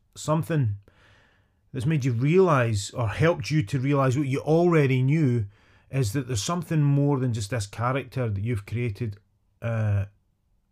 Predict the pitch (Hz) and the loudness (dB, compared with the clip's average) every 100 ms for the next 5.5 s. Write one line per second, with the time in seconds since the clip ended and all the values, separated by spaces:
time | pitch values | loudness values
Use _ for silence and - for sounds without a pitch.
0 | _ - 110 113 101 - - - - 123 | _ -6 -4 -4 -6 -10 -14 -12 -8 -6
1 | 120 123 104 107 101 139 135 131 107 - | -6 -6 -6 -6 -4 0 0 0 -2 -8
2 | - - _ - - _ _ _ _ _ | -20 -20 _ -20 -20 _ _ _ _ _
3 | _ _ _ 113 117 117 117 107 _ _ | _ _ _ -10 -8 -8 -10 -14 _ _
4 | _ _ - 113 147 156 - 117 147 190 | _ _ -6 -4 -4 -6 -6 -2 0 0
5 | - 156 170 - 110 | 0 -2 -2 -6 -8